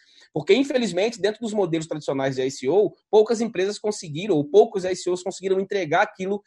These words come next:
que disseram que iriam fazer, que estava proposto no white paper. Passado esse cenário,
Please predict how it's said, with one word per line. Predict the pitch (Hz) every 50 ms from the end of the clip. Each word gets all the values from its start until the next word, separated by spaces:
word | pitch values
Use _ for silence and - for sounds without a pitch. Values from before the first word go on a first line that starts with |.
| _ _ _
que | 156
disseram | 160 - - 175 170 185 196
que | 185 185
iriam | 165 175
fazer, | 175 - 185 175 139 143 151 165
que | 160
estava | - 170 165
proposto | 165 - 170 160 120 147 156 151 -
no | -
white | 107 110 - -
paper. | - 104 - - _ _ _ _ _ _ _ _ _ _ _
Passado | - 381 339 - - 196 170 180
esse | 196 196 -
cenário, | - 285 277 254 233 240 269 285 320 294